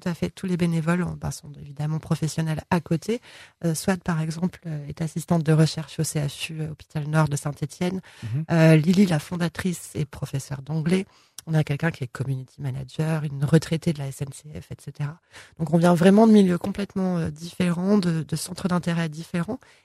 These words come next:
Speaker 1: Et c'est bien ce qui est intéressant, d'ailleurs, dans un événement ted X, c'est que quand on y va, euh, on est peut-être déjà intéressé par une thématique, par quelque chose, mais on peut découvrir quelque chose de complètement différent et s'ouvrir l'esprit aussi.
Speaker 2: Alors, il y a une,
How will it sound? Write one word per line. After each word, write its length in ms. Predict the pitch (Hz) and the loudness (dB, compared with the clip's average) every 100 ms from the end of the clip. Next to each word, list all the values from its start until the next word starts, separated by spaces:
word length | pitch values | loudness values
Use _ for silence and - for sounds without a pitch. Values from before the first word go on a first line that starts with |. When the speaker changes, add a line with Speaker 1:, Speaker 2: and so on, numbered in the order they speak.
| _ | _
Speaker 1:
Et 20 | - | -6
c'est 140 | 160 - | -6 -2
bien 200 | 214 226 | 0 2
ce 60 | |
qui 60 | 214 | 2
est 80 | 196 | 0
intéressant, 580 | 185 190 185 185 202 | -2 2 4 2 -2
d'ailleurs, 380 | 202 170 170 175 | -4 -2 0 0
dans 220 | 175 156 | -2 -4
un 180 | 160 156 | -2 2
événement 440 | 170 156 165 165 165 | 2 4 2 0 -2
ted 260 | 170 165 | -4 -4
X, 300 | 214 - - _ - | -8 -12 -20 _ -18
c'est 60 | - | -14
que 80 | 156 | -10
quand 260 | - 175 | -8 -6
on 80 | 170 | -4
y 120 | 160 | -4
va, 240 | 151 170 220 _ - - _ - | -2 -2 -4 _ -20 -20 _ -8
euh, 640 | 185 165 156 127 82 78 - - | -4 0 4 4 2 -2 -6 0
on 100 | 165 | 2
est 60 | - | 2
peut-être 300 | 185 190 156 | 0 0 2
déjà 240 | 175 175 | 4 4
intéressé 540 | 175 - 180 185 - 180 | 2 2 4 4 4 0
par 160 | 170 | 0
une 160 | 160 156 | -2 -4
thématique, 460 | 151 147 - - _ _ | -8 -6 -10 -14 _ _
par 120 | - | -2
quelque 260 | 165 151 151 | 0 2 0
chose, 400 | - 180 202 185 _ _ - | 0 0 0 -4 _ _ -2
mais 80 | 165 | 0
on 60 | |
peut 120 | 165 | 4
découvrir 460 | 160 170 185 160 175 | 4 6 4 4 2
quelque 240 | 175 156 | 0 -2
chose 160 | 160 175 | -2 -4
de 100 | 147 - | -8 -6
complètement 600 | - 190 - 160 175 170 | -2 0 0 -4 -4 -8
différent 520 | 156 - 156 151 185 _ _ _ | -8 -8 -6 -6 -10 _ _ _
et 60 | 170 | -2
s'ouvrir 400 | - 175 160 151 | 0 0 0 2
l'esprit 400 | 147 - - 151 | 0 -2 -12 -12
aussi. 240 | 139 - _ _ _ _ - - - - _ - | -12 -18 _ _ _ _ -20 -20 -20 -20 _ 2
Speaker 2:
Alors, 300 | 160 165 190 | 4 4 0
il 80 | 156 | 2
y 60 | |
a 40 | 156 | 2
une, 280 | 151 143 | 2 0